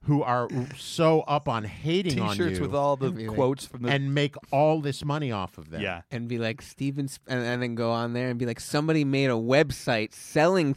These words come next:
Speaker 3: somebody's
Speaker 1: Right.
Speaker 3: making money off of this.
Speaker 1: That's
Speaker 2: Yeah.
Speaker 1: right.
Speaker 3: It's me."
Speaker 1: That's
Speaker 2: That's right.
Speaker 1: right.
Speaker 3: Ooh, that's brilliant.
Speaker 1: Yeah. Uh-huh.
Speaker 3: That's
Speaker 2: Uh,
Speaker 3: good.
Speaker 1: Just saying.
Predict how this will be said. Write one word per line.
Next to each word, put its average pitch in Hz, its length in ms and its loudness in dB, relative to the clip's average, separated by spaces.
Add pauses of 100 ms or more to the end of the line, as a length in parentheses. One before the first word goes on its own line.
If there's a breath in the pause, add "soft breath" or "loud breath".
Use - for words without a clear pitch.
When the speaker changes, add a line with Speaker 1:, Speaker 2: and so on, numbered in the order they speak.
(140)
Speaker 3:
somebody's 175 380 -2
Speaker 1:
Right. 143 80 2
Speaker 3:
making 160 360 2
money 180 340 4
off 147 260 2
of 143 180 -2
this. 117 300 0
Speaker 1:
That's 127 240 0
Speaker 2:
Yeah. 160 60 0
Speaker 1:
right. 143 220 2
Speaker 3:
It's 127 180 -10
me." 170 440 -2
Speaker 1:
That's - 200 -4
Speaker 2:
That's - 40 -8
right. 127 300 0 (100)
Speaker 1:
right. 240 100 -4
Speaker 3:
Ooh, 233 40 0
that's 160 220 -4
brilliant. 110 460 -6
Speaker 1:
Yeah. 117 300 -4 (260 soft breath)
Uh-huh. 143 440 -6
Speaker 3:
That's - 40 -18
Speaker 2:
Uh, 127 260 2
Speaker 3:
good. 120 220 -4
Speaker 1:
Just - 120 -20
saying. 131 300 -12